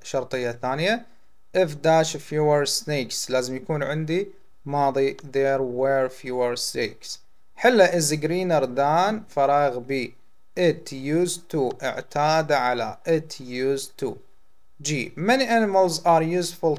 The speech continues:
to، ما دام هنا عندي to حرف جر، لازم يكون ورا to our، لازم يكون ورا شنو؟ المفعول به اللي هو الأور. وهذه، آه، سوري، هنا عندي خطأ،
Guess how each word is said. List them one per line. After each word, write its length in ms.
to، 40
ما 360
دام 200
هنا 240
عندي 300
to 140
حرف 320
جر، 320
لازم 520
يكون 640
ورا 540
to 300
our، 360
لازم 280
يكون 240
ورا 260
شنو؟ 420
المفعول 540
به 460
اللي 160
هو 140
الأور. 360
وهذه، 560
آه، 160
سوري، 400
هنا 120
عندي 280
خطأ، 260